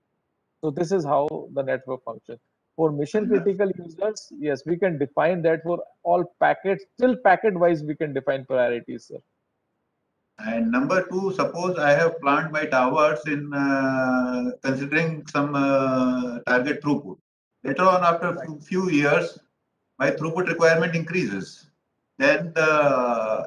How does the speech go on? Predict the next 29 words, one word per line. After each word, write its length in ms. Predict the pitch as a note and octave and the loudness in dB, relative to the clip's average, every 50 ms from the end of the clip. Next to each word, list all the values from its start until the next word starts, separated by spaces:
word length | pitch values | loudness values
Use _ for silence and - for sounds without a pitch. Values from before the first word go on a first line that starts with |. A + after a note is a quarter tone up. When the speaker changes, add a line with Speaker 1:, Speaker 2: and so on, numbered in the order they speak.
| - | -6
Speaker 2:
additional 460 | A#2 A#2 B2+ C3+ C3 - F3 F#3+ F3+ - | -6 -2 -2 -2 -2 -2 -2 -4 -2 2
towers 360 | - C3 B2 C3 D#3+ F3+ D#3+ E3+ | 4 4 4 4 4 2 0 0
would 160 | E3+ F3 F3 | -4 -4 -2
be 80 | F3 F3+ | -2 -2
required 480 | F3 E3 - - E3+ F3+ G#3+ A#3 A3+ | -2 -4 -2 0 2 2 2 2 2
or, 180 | A3+ A3 G3 F#3 F3 | 2 2 2 2 2
uh, 580 | E3 D3 D3 D3 C#3 C#3 C#3 C3+ C3+ C3 C3 C3 | 0 0 0 0 0 0 0 0 -2 -2 -4 -2
additional 320 | C3+ C#3+ C#3 - - - | -2 -2 -4 -4 -6 -2
hardware 440 | D3 C#3+ C#3+ C#3+ C#3 C#3+ D#3+ D#3+ D#3+ | 0 2 2 2 2 0 -2 -2 -2
would, 140 | D#3 D3+ - _ - - _ _ - - - | -6 -8 -12 _ -20 -20 _ _ -4 -4 -2
augmentation 640 | C3 C3 C3 B2+ C#3 C#3+ C#3+ D#3 D3+ C#3 D3+ D3 D3 | -4 -4 -4 -2 -2 -2 -2 -2 -6 -8 -8 -8 -8
would 120 | C#3+ C3+ C#3 | -8 -6 -6
be 100 | C#3 C3 | -6 -6
sufficient? 480 | C#3 C3+ - - G#2 - G2+ F#2 - - _ _ _ _ _ _ _ _ _ _ _ _ _ _ _ _ _ _ _ _ _ | -6 -8 -12 -14 -18 -16 -14 -14 -14 -16 _ _ _ _ _ _ _ _ _ _ _ _ _ _ _ _ _ _ _ _ _
Speaker 1:
So, 180 | _ _ - - | _ _ -10 -6
sir, 180 | F3 - A3 G3+ | -6 -6 -6 -4
there 320 | E3 D3 D#3 E3 F3+ F#3 | 0 2 2 2 2 4
are 200 | G3 G3 F#3+ F#3+ _ - | 2 2 2 0 _ -10
two 140 | G3+ G3 F#3+ F3+ | -8 -8 -6 -8
ways 220 | F3+ F3 F3+ F3 - | -8 -8 -10 -12 -8
to, 140 | - G3 F#3+ E3+ D3+ C#3 B2+ C3 C#3 D3 | -6 -6 -4 -2 -4 -4 -4 -4 -4 -2
uh, 280 | D3 D3+ - - D#3 | 0 -2 -2 -2 -6
achieve 360 | D3+ D3 - - D#3 C#3 B2 - | -10 -8 -4 -4 -4 -4 -4 -8
that. 180 | G#2 G2 - _ _ _ _ _ _ _ _ _ _ C3 | -10 -10 -10 _ _ _ _ _ _ _ _ _ _ -6
One 260 | D3 D#3 F3+ F#3 F#3 | -4 -2 -2 -2 -2
way 220 | F3+ G3+ G#3 G3+ G3+ | 2 6 6 8 6
is 160 | G3 D#3+ D#3+ C3+ | 6 2 0 2
right 280 | C#3+ C#3+ E3 F3 E3+ F3+ | 2 2 2 2 -2 -4
now 220 | F3 F#3 F#3 F#3+ | -2 -2 -2 -2